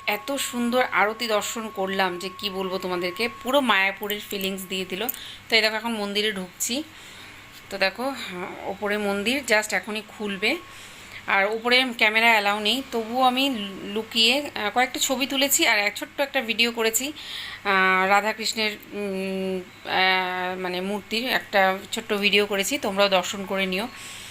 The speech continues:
তো আমি কলকাতা স্কনে আমার শাশুড়ি বেঁচে থাকতে দু তিনবার এসেছিলাম, তারপর অনেক দিন পর আজকে এলাম। Actually মায়াপুর নবদ্বীপ যাবো যাবো ভাবছিলাম।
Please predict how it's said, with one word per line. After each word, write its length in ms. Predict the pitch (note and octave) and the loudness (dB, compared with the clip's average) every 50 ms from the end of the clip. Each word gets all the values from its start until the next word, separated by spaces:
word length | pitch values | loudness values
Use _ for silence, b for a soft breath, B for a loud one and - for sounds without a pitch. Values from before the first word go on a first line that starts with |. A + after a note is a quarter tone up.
| B B B B B B B B | B B B B B B B B
তো 140 | - A3+ A#3 | 4 6 6
আমি 460 | A#3 D#3 G#3 A3 A3+ A#3 B3+ C4+ C4+ B3 F3+ G#3 F#3+ - | 6 6 4 4 2 0 0 0 0 -2 -4 -6 -4 -2
কলকাতা 420 | A#3+ A#3+ A#3+ A#3 B3+ B3+ B3+ C4+ | 0 0 2 4 2 4 4 2
স্কনে 580 | C4 - - - A#3+ A#3 A#3 A#3 B3+ D#4 E4 - - | 0 0 -2 0 0 2 4 4 4 2 2 0 -2
আমার 200 | - G3 A3 G#3+ | -2 -2 0 0
শাশুড়ি 360 | - A3 G#3 - A#3+ B3+ B3 | 0 0 0 0 0 0 0
বেঁচে 200 | A3+ A#3 B3 B3 | 0 0 0 2
থাকতে 640 | A#3 A#3+ A#3+ - - - C4+ C#4 D4 E4 F#4 F4+ A#3+ A3 G3+ | 2 0 0 0 0 4 4 4 4 4 2 0 -4 -6 -6
দু 140 | G#3+ A3 A3+ | -6 -4 -2
তিনবার 380 | - B3 A#3+ A#3 A3+ A3+ G#3+ | 0 2 2 4 4 4 4
এসেছিলাম, 540 | F#3+ F3 F3 - - - E3+ E3+ D#3+ E3 E3+ - - - | 4 2 -2 -6 -8 -8 -6 -6 -6 -8 -8 -8 -6 -4
তারপর 260 | G3 F#3+ F#3+ - A3+ | -4 -2 -2 0 2
অনেক 340 | - F#3+ G#3+ A#3+ C4+ A#3+ A3+ | 4 4 6 4 4 2 0
দিন 160 | B3+ B3 A3+ | -4 -2 0
পর 160 | A#3 A3 G#3 | 2 4 4
আজকে 300 | F#3 E3+ - - - F#3+ | 4 2 0 -4 -8 -6
এলাম। 260 | E3+ D#3+ E3 D#3 F3+ - B B B B B B B B | -6 -6 -6 -6 -8 -10 B B B B B B B B
Actually 400 | B3+ A#3+ - - C#4 C#4 D4 C#4+ | 0 2 2 2 2 2 4 4
মায়াপুর 400 | C4+ A#3 A3+ A#3 A#3 - B3+ B3 | 4 4 4 4 2 -2 -4 0
নবদ্বীপ 420 | A#3+ A#3+ A3+ A#3 A3 B3 A#3+ A3+ | 0 0 0 0 0 -2 0 2
যাবো 200 | A#3+ G#3+ G#3 G#3 | 2 2 2 2
যাবো 200 | A3 A3 A3+ A3+ | 0 -2 -2 -2
ভাবছিলাম। 600 | G#3+ F#3+ F#3 F3+ - - - G3+ F#3+ F#3+ A#3+ C#4+ | -4 -6 -8 -8 -6 -4 -2 0 0 0 0 -2